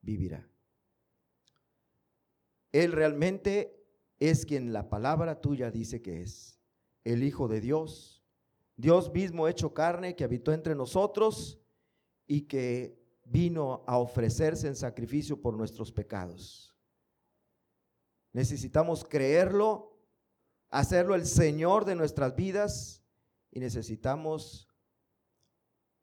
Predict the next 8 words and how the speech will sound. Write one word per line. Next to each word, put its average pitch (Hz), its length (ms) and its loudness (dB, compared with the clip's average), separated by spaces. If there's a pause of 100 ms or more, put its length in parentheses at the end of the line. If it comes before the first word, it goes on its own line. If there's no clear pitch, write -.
(140)
creer 123 340 0
también 131 460 -2
que 110 460 -8
resucitó 110 1000 -4 (140)
de 110 100 -6
entre 101 240 -8
los 90 160 -8
muertos. - 600 -14